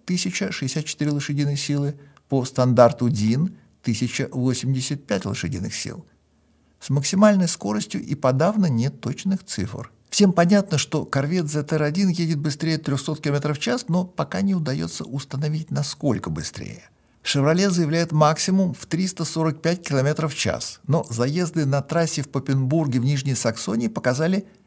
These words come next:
триста семьдесят пять километров в час. И тут оказалось, что когда корвет подбирается к отметке в триста километров в час,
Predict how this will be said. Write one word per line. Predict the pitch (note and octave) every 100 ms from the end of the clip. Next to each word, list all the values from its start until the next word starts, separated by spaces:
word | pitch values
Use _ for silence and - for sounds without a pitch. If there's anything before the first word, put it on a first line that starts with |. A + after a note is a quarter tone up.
| _ _
триста | - A#2+ B2 -
семьдесят | F3+ - G#2+ G2 B2 C#3 F3+ F3+
пять | G2+ G#2+ -
километров | - A#2+ G2+ - G#2 G#2+
в |
час. | - C#2 - - - _ _ _ _ _ -
И | C3+
тут | - F#3+ F#3+
оказалось, | - B2 A#2+ A2 F3+ G#3 E3
что | - - G#2+
когда | G#2+ A#2 E3+
корвет | E3 C#3 A#2+ G2+ G2+ - - _ _ _
подбирается | - A2 C#3+ G3+ G3 D3
к | B2+
отметке | A#2+ E3+ F#3 -
в | A#2+
триста | - B2+ E3+ -
километров | - C3 D3+ C#3+
в | -
час, | A2+ A#2+ -